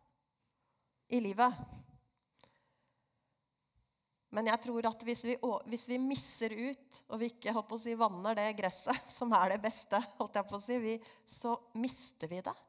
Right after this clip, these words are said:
Og vi får ikke tak i det. Og Paulus, han formaner oss til å ta vare på skatten som er betrodd oss ved Den Hellige Ånd.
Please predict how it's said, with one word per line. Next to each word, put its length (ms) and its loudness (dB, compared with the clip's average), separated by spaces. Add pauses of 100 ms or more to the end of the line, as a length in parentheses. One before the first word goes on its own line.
(720)
Og 80 -4
vi 120 -2
får 360 -4
ikke 160 -12
tak 280 -4
i 40 -12
det. 80 -2 (1300)
Og 80 -6
Paulus, 420 0
han 200 -2
formaner 520 -2
oss 220 -6 (460)
til 160 -4
å 80 -6
ta 180 4
vare 840 0
på 280 -2
skatten 640 -6
som 240 -6
er 160 -2
betrodd 520 -10
oss 220 -4 (1600)
ved 300 0
Den 160 -4
Hellige 400 -4
Ånd. 100 -6